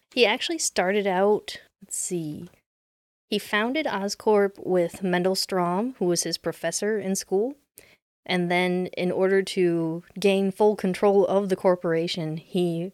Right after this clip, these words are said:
accused Strom of embezzlement so that he could get all his shares and send him to jail.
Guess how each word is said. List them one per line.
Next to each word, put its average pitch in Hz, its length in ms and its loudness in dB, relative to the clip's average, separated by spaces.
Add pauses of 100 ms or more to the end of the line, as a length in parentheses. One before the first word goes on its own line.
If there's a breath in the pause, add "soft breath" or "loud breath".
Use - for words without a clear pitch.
(100)
accused 196 420 -2
Strom 170 400 -2
of 170 140 -6
embezzlement 170 720 -2
so 175 160 -4
that 156 120 -4
he 170 160 -12
could 165 80 -16
get 160 120 -4
all 151 140 -4
his 160 140 -8
shares 180 440 -4
and 160 280 -6
send 151 220 -4
him 160 140 -8
to 156 80 -14
jail. 185 320 -2